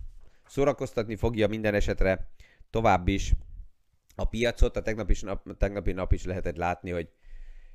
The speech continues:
olyan hely, ahova menekülni lehetne ilyen helyzetekben, nem nagyon van.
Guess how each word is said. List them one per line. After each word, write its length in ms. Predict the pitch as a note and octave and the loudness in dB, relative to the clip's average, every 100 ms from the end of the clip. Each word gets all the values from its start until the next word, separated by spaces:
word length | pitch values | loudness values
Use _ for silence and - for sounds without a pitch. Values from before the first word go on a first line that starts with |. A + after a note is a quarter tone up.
| - | -10
olyan 300 | A2 G#2 G2+ | -6 -4 -2
hely, 400 | - G#2 G#2 A2+ | 0 0 0 -4
ahova 380 | - G#2+ G2+ G2+ | -8 -10 -10 -10
menekülni 800 | G#2+ A2 - A2 G2+ G2+ G2 - | -10 -12 -12 -12 -10 -10 -12 -10
lehetne 800 | G#2+ A#2 B2+ G#2+ - G2+ F2+ F#2+ | -6 0 2 0 -6 -2 0 0
ilyen 260 | A2 F#2+ | 0 -4
helyzetekben, 720 | G2+ G2+ G#2 - F#2+ E2+ E2+ E2 | -2 -4 -4 -4 -4 -4 -8 -8
nem 160 | F#2+ | -12
nagyon 400 | F#2 F2+ E2 D#2+ | -10 -12 -12 -12
van. 320 | D2 D#2 F2 | -10 -10 -10